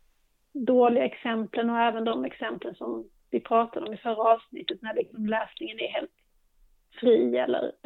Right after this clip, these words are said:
eller överhuvudtaget marginaliserad, så känner man ju liksom inte igen det när man har, har jobbat i femton år på skolor där man har satsat på skolbibliotek, för där möter man ju...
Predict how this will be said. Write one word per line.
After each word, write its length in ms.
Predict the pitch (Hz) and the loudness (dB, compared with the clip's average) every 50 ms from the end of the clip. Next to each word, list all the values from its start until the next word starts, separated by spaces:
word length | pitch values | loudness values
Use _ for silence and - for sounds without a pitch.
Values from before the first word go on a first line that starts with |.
| 240 - - _ - - _ - | -14 -14 -16 _ -20 -20 _ -6
eller 200 | 277 233 220 214 | -2 0 0 2
överhuvudtaget 800 | - - 240 226 233 233 240 226 - - 240 233 220 220 208 - - _ _ _ - - | 2 2 2 4 4 4 2 2 4 4 4 4 4 2 0 -4 -10 _ _ _ -6 -2
marginaliserad, 880 | 233 226 233 226 226 226 226 - - - 302 240 - - - - 220 - - - - - - - _ _ - | 0 0 2 0 0 0 0 0 2 4 4 4 4 4 2 0 0 -2 -6 -14 -20 -20 -20 -20 _ _ 0
så 60 | 311 | 0
känner 320 | 262 - 302 254 226 226 | 2 2 2 2 2 2
man 140 | 220 220 220 | 2 0 2
ju 60 | 220 | 2
liksom 300 | 220 226 233 - - 262 | 2 0 -2 -2 -2 -2
inte 200 | 302 320 - - | -2 0 0 0
igen 360 | 277 269 262 285 311 339 370 403 453 359 220 | 0 2 2 2 2 2 2 2 2 2 0
det 200 | - - - - - - - | 0 -2 -2 -4 -6 -6 -4
när 100 | 233 233 | -2 0
man 180 | 220 214 220 | 0 0 -2
har, 260 | 190 185 226 233 226 - 214 - - - | -2 0 0 0 0 -2 -4 -12 -20 -10
har 160 | - - 240 | -2 0 2
jobbat 540 | 233 214 254 269 254 233 214 - - - - | 4 6 6 6 6 4 4 0 -2 -2 -4
i 60 | 226 | -4
femton 480 | - - 262 269 277 - - 226 226 240 | -2 -2 -2 0 -2 0 0 2 2 2
år 140 | 220 202 | 2 2
på 120 | 202 - 214 | 0 -2 -6
skolor 640 | - - - 233 233 240 240 214 202 - 208 202 - _ _ _ _ _ _ _ _ _ _ _ _ - - _ _ - - - - - | -4 2 4 6 8 8 8 6 4 2 0 -4 -8 _ _ _ _ _ _ _ _ _ _ _ _ -20 -20 _ _ -20 -20 -20 -18 -16
där 280 | - - 254 233 240 | -8 -2 2 2 4
man 120 | 226 226 208 | 4 4 4
har 100 | 220 208 | 2 2
satsat 380 | - - 226 220 - - - | 2 2 0 0 0 -4 -6
på 80 | - 214 | -6 -6
skolbibliotek, 920 | - - - 254 277 349 349 240 - - 269 - - - - - 233 - | -8 0 4 4 6 6 4 2 0 0 -2 -2 -2 -2 0 -2 -2 -2
för 100 | - - | -2 2
där 180 | 233 233 208 208 | 2 4 4 4
möter 400 | 226 294 349 - 233 - - 208 | 4 4 4 2 0 -2 -4 -4
man 160 | 208 220 214 | -2 0 2
ju... 220 | 214 220 - - | 2 2 2 0